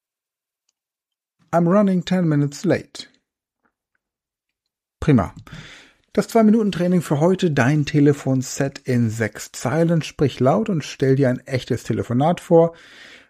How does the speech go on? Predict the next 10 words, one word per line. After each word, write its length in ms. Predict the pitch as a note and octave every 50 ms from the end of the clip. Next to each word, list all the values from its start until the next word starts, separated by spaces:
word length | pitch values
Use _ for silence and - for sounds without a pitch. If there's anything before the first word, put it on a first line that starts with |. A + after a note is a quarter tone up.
| _
Ersetze 480 | _ - B2 A2+ B2 A#2+ A2+ - - A#2
meinen 420 | G2+ F#2 F#2 F#2+ G2+ G#2 G#2+ G#2
Namen 400 | G2+ G2+ G2 G2 G2 G2+ G2+ G#2
gerne 340 | G2 F#2+ D#2+ D#2 F2 F#2 F#2
durch 380 | G#2 A#2+ B2+ C3 - - _ _
deinen. 540 | - E2+ F#2+ G2 F#2 F2+ F2+ F2 F2+ - - _ _ _ _ _ _ _ _ _ _ _ - _ _ _
Hello, 520 | _ - C4 C4+ F#3+ C3 C#3+ F#3 A#3+ B3 - _ _ _ _
this 240 | _ B3 A#3 - -
is 200 | A3 - - -
Sven. 360 | - C#3+ C3 G2+ D#2+ G2 -